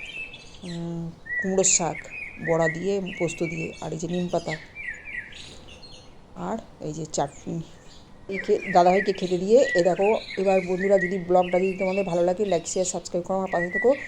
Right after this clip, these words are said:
আর বিকেলবেলা একটা জায়গায় নিয়ে গেছিলো দাদাভাই মোমো খাওয়াতে, এই দেখো।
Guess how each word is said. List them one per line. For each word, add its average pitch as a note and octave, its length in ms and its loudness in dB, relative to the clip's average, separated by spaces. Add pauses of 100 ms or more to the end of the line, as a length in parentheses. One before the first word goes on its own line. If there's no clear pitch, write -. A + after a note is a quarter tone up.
(280)
আর D#3 100 -2
বিকেলবেলা G3 320 4
একটা G3 160 0
জায়গায় F#3+ 280 6
নিয়ে F#3 120 0
গেছিলো F#3 240 0
দাদাভাই F3+ 500 2
মোমো G3+ 280 4
খাওয়াতে, F3+ 340 2 (640)
এই F3+ 120 -4
দেখো। E3+ 280 -6